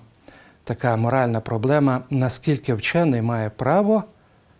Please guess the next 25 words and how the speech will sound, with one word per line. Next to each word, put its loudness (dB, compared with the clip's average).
ну, 0
задовольняти 2
цю -2
свою -2
похоть. -4
Ну, -2
похоть — -4
це 0
гріховне 0
таке, -12
е, -14
е, -10
гріховна 0
якість 2
людської -6
природи. -4
Так -2
що -2
і 0
вчені 0
мають -2
таку -8
проблему -4
перед -8
собою. -4